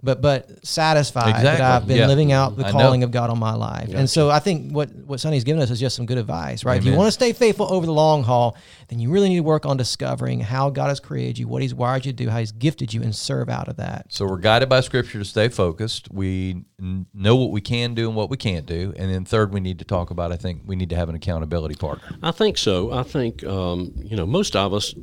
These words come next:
Speaker 3: you know, I have, I have eyes that see things I want to see, and
Speaker 2: Mm-hmm.
Speaker 3: it,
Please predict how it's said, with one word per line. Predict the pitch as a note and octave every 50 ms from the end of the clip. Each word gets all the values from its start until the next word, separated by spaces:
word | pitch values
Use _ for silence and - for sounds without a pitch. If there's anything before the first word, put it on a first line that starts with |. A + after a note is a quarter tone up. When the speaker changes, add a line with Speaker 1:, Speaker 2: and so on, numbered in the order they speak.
| - _ -
Speaker 3:
you | A2+ A2
know, | F#2+ G2+ A#2
I | A#2 C#3+ C#3+
have, | D#3+ D#3 A#2+ G#2+
I | - A#2+ C3
have | D3 B2+ G#2
eyes | G#2+ A#2 A#2+ A#2+ -
that | - - -
see | - - A#2 A#2 A2+ A2 - - - _ _ _ _ _
things | - A#2 A#2 G#2
I | G#2+ G#2+
want | A2+ A#2+ D3 - - _ _ _ -
to | G#2+
see, | - - F2 F2 G2 B2
and | C3+ - F2+ F#2 F#2+
Speaker 2:
Mm-hmm. | F#2 -
Speaker 3:
it, | -